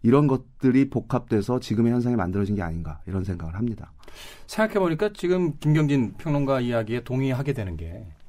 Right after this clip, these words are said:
Speaker 2: 우리가 소위 이제 인터넷이 열리면서 이제 그 국가 간의 어떤 경계선들이 지워지기 시작했잖아요.
Speaker 1: 그렇죠.
Speaker 2: 근데 사실은 그렇다 할지라도,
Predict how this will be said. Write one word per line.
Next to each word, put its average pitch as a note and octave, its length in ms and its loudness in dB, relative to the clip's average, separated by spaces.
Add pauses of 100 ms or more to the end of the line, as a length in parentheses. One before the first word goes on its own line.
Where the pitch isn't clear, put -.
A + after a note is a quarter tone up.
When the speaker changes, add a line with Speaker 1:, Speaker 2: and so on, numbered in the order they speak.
(960)
Speaker 2:
우리가 A3+ 140 4
소위 G#3+ 180 0
이제 D3+ 80 4
인터넷이 E3+ 760 2
열리면서 B2 680 2
이제 G#2+ 280 -6 (680)
그 - 120 -12
국가 - 220 0
간의 C#3+ 160 4
어떤 A2 760 -2
경계선들이 C3+ 520 0
지워지기 C#3+ 440 2
시작했잖아요. D3+ 680 -8
Speaker 1:
그렇죠. G2 340 -6 (460)
Speaker 2:
근데 A#3+ 220 2 (500)
사실은 - 540 -2
그렇다 - 420 -2
할지라도, D#3 680 -2